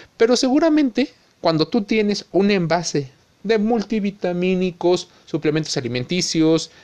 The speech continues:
potencializadores, te es complicado entender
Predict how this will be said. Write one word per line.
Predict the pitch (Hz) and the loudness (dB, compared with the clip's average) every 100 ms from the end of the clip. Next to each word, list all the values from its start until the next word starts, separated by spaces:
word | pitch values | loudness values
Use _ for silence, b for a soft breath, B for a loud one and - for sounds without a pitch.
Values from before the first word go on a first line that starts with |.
| b _ | b _
potencializadores, | 135 127 127 135 120 117 131 127 165 156 160 - - _ _ _ _ _ _ _ - | -4 -2 -2 -2 -4 -4 -4 2 2 4 0 -4 -14 _ _ _ _ _ _ _ 0
te | 220 | 2
es | 247 | 2
complicado | - 247 202 185 - 175 175 196 - _ | 0 -2 0 -4 0 0 2 -2 -4 _
entender | 156 160 - 160 160 208 - | -4 -2 0 0 2 0 -2